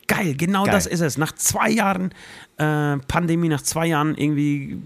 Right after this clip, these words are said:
Speaker 1: Scheiße fressen, können die Kids wieder, wieder in die Clubs, können raus. Und es macht mir Mut. Und deswegen, ich bin immer noch, Leute, es wird immer noch das beste Jahr, das es jemals gegeben hat. W-, ihr werdet
Speaker 2: Aber
Speaker 1: sehen,
Speaker 2: absolut.
Speaker 1: Putin wird, wird sich, äh,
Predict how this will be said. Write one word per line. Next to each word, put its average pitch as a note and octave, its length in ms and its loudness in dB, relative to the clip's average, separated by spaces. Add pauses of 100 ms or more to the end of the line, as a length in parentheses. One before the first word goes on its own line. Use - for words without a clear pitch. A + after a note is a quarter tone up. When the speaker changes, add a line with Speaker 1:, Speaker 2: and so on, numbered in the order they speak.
(400)
Speaker 1:
Scheiße - 640 0
fressen, F3 600 -2 (380)
können D3+ 240 0
die C#3+ 100 0
Kids - 360 -4
wieder, D3 460 0
wieder C#3 200 0
in C3 100 -2
die C3 80 -2
Clubs, D3+ 300 -4
können B2+ 180 -2
raus. C3 320 0 (340)
Und B2+ 120 -2
es C3 200 -4
macht C#3+ 240 -4
mir C3 100 0
Mut. C3+ 220 0
Und B2 60 -2
deswegen, D3+ 320 -2
ich - 180 -4
bin F#3+ 140 2
immer G3+ 220 2
noch, B2+ 160 0
Leute, D3+ 360 4 (420)
es C#3+ 240 2
wird F#3+ 200 2
immer E3 220 4
noch D3+ 80 2
das B2 140 -2
beste A#2+ 300 -2
Jahr, G#2+ 180 -2 (400)
das A2+ 120 0
es A2 140 0
jemals A#2+ 260 2
gegeben G2 320 -4
hat. - 220 -12 (600)
W-, E3+ 140 -2 (120)
ihr F3+ 120 4
werdet G#3 180 4
Speaker 2:
Aber D#3+ 80 2
Speaker 1:
sehen, F#3 100 4
Speaker 2:
absolut. F3+ 280 4
Speaker 1:
Putin F#3 340 0
wird, E3 300 -2
wird D#3 120 0
sich, D3+ 300 -4
äh, D3+ 240 0